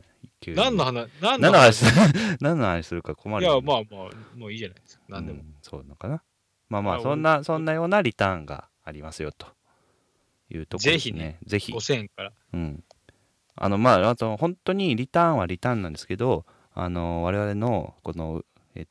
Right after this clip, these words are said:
Speaker 1: と、挑戦、あの、宇宙へ飛ばすロケットを打ち上げたいという挑戦に対して、えっと、まあ、支援をするという気持ちだけ
Speaker 2: うん。
Speaker 1: でも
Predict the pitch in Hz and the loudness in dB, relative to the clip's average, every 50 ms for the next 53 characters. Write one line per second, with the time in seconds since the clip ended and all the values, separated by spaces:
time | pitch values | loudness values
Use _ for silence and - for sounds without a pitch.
0 | _ - - 73 76 76 73 - - - 101 98 92 - 95 104 139 - _ _ | _ -14 -12 -10 -8 -8 -8 -10 -6 -4 -4 -4 -4 -6 -6 -8 -8 -8 _ _
1 | _ _ _ _ _ _ _ _ _ _ _ _ _ _ _ _ _ - 92 87 | _ _ _ _ _ _ _ _ _ _ _ _ _ _ _ _ _ -10 -8 -8
2 | 85 82 80 78 78 78 76 76 80 - - - 85 80 78 78 76 76 76 73 | -8 -8 -8 -8 -8 -8 -8 -8 -10 -10 -8 -6 -6 -4 -4 -4 -6 -6 -8 -8
3 | 76 76 76 73 73 - - - _ _ - _ _ - - 80 78 - - 82 | -8 -8 -10 -10 -10 -12 -14 -16 _ _ -20 _ _ -14 -12 -12 -12 -10 -12 -8
4 | 80 82 80 - 82 80 80 - - - - _ - 78 78 76 73 80 - - | -8 -8 -8 -6 -8 -8 -6 -6 -6 -8 -8 _ -8 -8 -6 -6 -8 -10 -8 -8
5 | 101 98 95 101 104 101 101 - _ _ _ _ _ _ - - 135 117 - - | -8 -6 -6 -6 -8 -8 -10 -14 _ _ _ _ _ _ -8 -4 -4 -4 -4 -6
6 | 78 76 73 71 71 71 - - - 92 92 92 - 95 90 87 - - 95 78 | -10 -10 -10 -12 -14 -16 -16 -8 -6 -6 -6 -6 -8 -10 -10 -10 -10 -8 -10 -10
7 | - - - _ - 131 101 - _ _ - _ _ _ _ _ _ _ _ - | -10 -12 -18 _ -6 -6 -6 -6 _ _ -20 _ _ _ _ _ _ _ _ -16
8 | - - 76 _ _ - 76 73 71 71 71 69 69 69 67 69 69 71 71 69 | -14 -14 -14 _ _ -14 -12 -12 -12 -12 -12 -14 -14 -14 -14 -16 -16 -18 -18 -18
9 | 69 71 - _ 90 87 80 67 64 _ _ _ _ _ _ _ _ _ _ _ | -20 -20 -20 _ -12 -12 -12 -12 -12 _ _ _ _ _ _ _ _ _ _ _
10 | _ _ _ _ - - - 123 104 78 71 67 - - _ _ _ _ _ _ | _ _ _ _ -16 -8 -6 -6 -6 -6 -8 -12 -16 -18 _ _ _ _ _ _
11 | _ _ _ _ - - 107 135 127 - - 78 73 71 71 71 69 - _ _ | _ _ _ _ -12 -8 -6 -6 -6 -6 -8 -10 -8 -8 -12 -14 -16 -18 _ _
12 | - _ _ _ _ _ - - 107 101 - - 104 104 131 - _ _ _ _ | -20 _ _ _ _ _ -14 -10 -10 -10 -8 -8 -10 -10 -10 -12 _ _ _ _
13 | - 101 - 104 101 101 95 _ _ - 113 110 104 - _ _ _ _ _ _ | -16 -12 -8 -6 -6 -6 -8 _ _ -18 -18 -18 -18 -20 _ _ _ _ _ _
14 | _ _ _ _ _ _ _ _ _ _ _ _ _ _ - - 123 139 120 82 | _ _ _ _ _ _ _ _ _ _ _ _ _ _ -10 -8 -6 -4 -4 -4
15 | 62 - | -6 -6